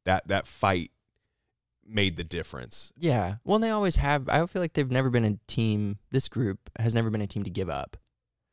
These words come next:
Speaker 2: I always feel like they were always in it, you know, always fighting. And, uh, again, with those, all those close games, I don't, I don't think the team ever just, like, gave up on a, on a game. Um,
Speaker 1: But
Speaker 2: but
Speaker 1: I think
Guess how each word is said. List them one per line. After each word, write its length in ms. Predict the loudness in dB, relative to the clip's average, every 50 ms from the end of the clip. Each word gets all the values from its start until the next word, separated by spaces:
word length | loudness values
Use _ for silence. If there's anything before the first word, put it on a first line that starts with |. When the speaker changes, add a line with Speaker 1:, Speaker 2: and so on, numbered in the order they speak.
| _ _ _
Speaker 2:
I 60 | 0 2
always 180 | 2 2 2
feel 100 | 2 2
like 140 | 2 2 0
they 80 | -2 -2
were 160 | 0 2 2
always 340 | 2 2 2 0 -2 -6 -10 -12 _ -2
in 220 | 2 2 2 2
it, 200 | 2 -2 -4 -4
you 100 | -2 -2
know, 100 | 0 0
always 200 | 0 0 0 -2
fighting. 440 | -2 -2 0 0 0 0 0 -2 -4
And, 260 | -6 -6 -8 -8 -6
uh, 200 | -4 -4 -4 -4 -4 -4
again, 260 | -2 0 2 4 4
with 140 | 4 2 0
those, 180 | -2 -4 -4 -4
all 160 | -2 -2 -2
those 160 | -2 -2 -4
close 320 | -2 2 2 2 4 2 -2
games, 460 | -4 -4 -4 -4 -4 -6 -6 -6 -4
I 60 | -2
don't, 200 | -2 -2 -2 -4 -4
I 60 | -2
don't 120 | -2 -2 -2
think 120 | 0 0 -2
the 80 | -2
team 180 | -2 -2 -2 -2
ever 180 | -2 -2 -4
just, 200 | -6 -6 -6 -6
like, 240 | -6 -6 -6 -8 -8
gave 240 | -8 -6 -6 -4 -6
up 180 | -6 -6 -6 -4
on 120 | -4 -2
a, 180 | -2 -4 -4 -8 -10 _ -4 -2
on 100 | -2 -2
a 40 | 0
game. 300 | 0 0 0 0 -2 -4 -8 _ _ _ _ _ _ _ _ 0
Um, 560 | 2 2 4 2 2 -2 -4 -6 -8 -10 -12 -14 _ -20 -20 -20 -4 -2
Speaker 1:
But 80 | 2 2
Speaker 2:
but 20 |
Speaker 1:
I 40 | 4
think 80 | 4